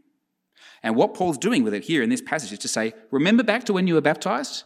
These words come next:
You died with Christ. You were buried with him in his death. You were raised to new life." And for you to be baptized is to have a moment where you can look back and say the same thing. Whether you're baptized as a kid, whether you're baptized as an adult,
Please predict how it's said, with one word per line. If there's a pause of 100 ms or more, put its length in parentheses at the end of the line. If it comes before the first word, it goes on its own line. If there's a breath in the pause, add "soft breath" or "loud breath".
(360)
You
died
with
Christ.
You
were
buried
with
him
in
his
death.
You
were
raised
to
new
life." (1200 soft breath)
And
for
you
to
be
baptized
is
to
have
a
moment
where
you
can
look
back
and
say
the
same
thing.
Whether
you're
baptized
as
a
kid,
whether
you're
baptized
as
an
adult,